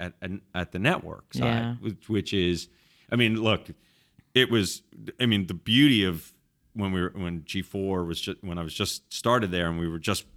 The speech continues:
Speaker 1: thinking about becoming the Esquire Network was a wide open canvas. So we could try a lot of stuff.
Speaker 2: Yeah.
Speaker 1: That was, I mean, that's the most fun ever.
Speaker 2: Yeah.
Speaker 1: But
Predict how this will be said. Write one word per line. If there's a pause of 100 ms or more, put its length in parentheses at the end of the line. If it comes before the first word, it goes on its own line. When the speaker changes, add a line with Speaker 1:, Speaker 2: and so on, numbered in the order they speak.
Speaker 1:
thinking
about
becoming
the
Esquire
Network
was (760)
a
wide
open
canvas.
So
we
could
try
a
lot
of
stuff.
Speaker 2:
Yeah.
Speaker 1:
That
was,
I
mean,
that's
the
most
fun (100)
ever.
Speaker 2:
Yeah. (420)
Speaker 1:
But